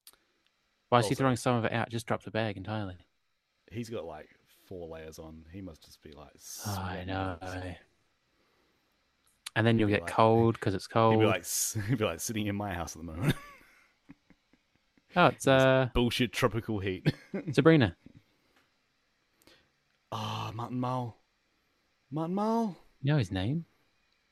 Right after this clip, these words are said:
Speaker 2: Yeah, he's, uh, from Mister Mom. So if you've never watched Mister Mom, which is an awesome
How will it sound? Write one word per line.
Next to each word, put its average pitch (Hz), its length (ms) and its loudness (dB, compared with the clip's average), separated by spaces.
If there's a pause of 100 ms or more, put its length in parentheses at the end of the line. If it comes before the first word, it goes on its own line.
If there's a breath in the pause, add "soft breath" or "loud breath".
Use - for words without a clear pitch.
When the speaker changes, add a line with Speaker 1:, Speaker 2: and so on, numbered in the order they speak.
(220)
Speaker 2:
Yeah, 110 220 0
he's, 113 400 -2
uh, 98 380 0
from 95 180 -6
Mister 95 160 -10
Mom. 131 360 -6 (600)
So 95 260 -6
if 92 580 -6
you've 95 180 -10
never 92 260 -10
watched 95 240 -10
Mister 92 180 -14
Mom, 95 200 -8
which 95 180 -14
is 92 160 -14
an 92 220 -8 (240)
awesome 98 520 -8